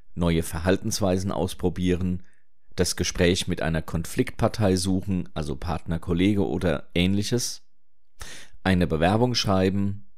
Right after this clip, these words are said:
Kontakte knüpfen, also Selbsthilfegruppen, Interessensgemeinschaften und so weiter. Aufgabe des Beraters ist es nun,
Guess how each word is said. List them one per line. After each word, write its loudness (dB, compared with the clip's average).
Kontakte 0
knüpfen, 0
also -2
Selbsthilfegruppen, 0
Interessensgemeinschaften 2
und 0
so 0
weiter. -2
Aufgabe 4
des -2
Beraters 0
ist -4
es -2
nun, 4